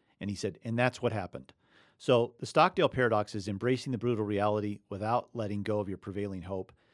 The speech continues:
It's a, it's a, uh, dichotomy that, that we can live in, that Jesus certainly lived in. So,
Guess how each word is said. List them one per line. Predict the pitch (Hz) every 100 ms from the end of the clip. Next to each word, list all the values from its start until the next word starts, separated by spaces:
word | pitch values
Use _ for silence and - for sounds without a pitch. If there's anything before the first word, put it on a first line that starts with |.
| _ _ -
It's | 101
a, | 101 92 - _
it's | 123 110
a, | 117 98 92 _ -
uh, | 92 87 - 143
dichotomy | 98 98 - 143 160 151 107 92 78 98 - _ _ _
that, | 107 - _
that | 117 98 -
we | 123 113
can | 110 101
live | 117 110
in, | 107 98
that | 95
Jesus | 113 120 110 101 - -
certainly | - - 139 135 107 98
lived | 95 92 80 -
in. | 104 - 69 _ _ _ _ _
So, | - 147 113